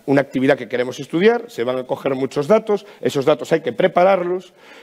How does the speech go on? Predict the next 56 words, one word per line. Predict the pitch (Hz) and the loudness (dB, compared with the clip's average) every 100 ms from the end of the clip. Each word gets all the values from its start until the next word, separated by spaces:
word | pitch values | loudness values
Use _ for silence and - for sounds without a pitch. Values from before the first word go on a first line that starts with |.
| _ | _
que | - | 0
es | 143 - | 0 -2
lo | 117 123 | 0 2
de | 117 | 2
la | 117 | 2
fase | 151 147 | 0 2
del | 151 147 | 2 2
etiquetado, | 143 135 127 - 196 180 190 - - - | 0 -2 -2 2 2 0 -8 -18 -20 -4
realmente, | 135 143 170 147 107 | 0 2 0 -2 -8
que | |
es | 120 | -6
la | 113 120 117 | -2 -2 0
que | 123 | 2
donde | 123 120 | 2 4
hay | 139 127 | 4 2
la | |
intervención | 117 113 123 120 120 | -4 -6 -6 -4 -2
humana | 123 156 113 | 2 2 0
en | |
lo | 107 | -10
que | 120 | -12
es | 120 | -8
el | 117 | -6
aprendizaje | 117 120 117 139 127 131 | -6 -8 -6 -2 -2 -4
supervisado, | - 127 139 147 190 180 180 - - - | -4 0 0 2 2 2 -2 -16 -10 0
y | |
luego | 160 185 | 2 6
ya | 190 | 4
entramos | 190 202 202 202 | 4 2 2 -2
en | 147 | -2
que | 165 | 0
hay | 160 | 0
que | 170 | 0
entrenar | 151 160 | 2 2
al | 156 | 2
maquinillo. | 131 - 95 - - | -2 -10 -16 -18 -18
O | |
sea, | - | -16
tienes | - 95 - | -14 -14 -6
todos | 123 | -4
esos | 135 185 | 0 2
datos | 226 233 208 | 2 0 -2
y | |
la | 139 165 | 0 0
máquina | 190 196 | 0 0
va | 180 147 | 2 2
probando | 143 143 156 | 2 0 2
los | 180 196 | 2 4
datos | 226 220 - - - - | 0 0 -10 -12 -20 -2
y | 127 | 2
va | 151 | 2
creando, | 156 160 160 170 | 4 2 2 -2
pues, | 175 123 | -8 -10
un | 139 139 | -6 -2
modelo | 131 127 139 143 | 2 4 4 4
predictivo. | 143 113 101 - 110 90 | 0 -6 -6 -8 -8 -8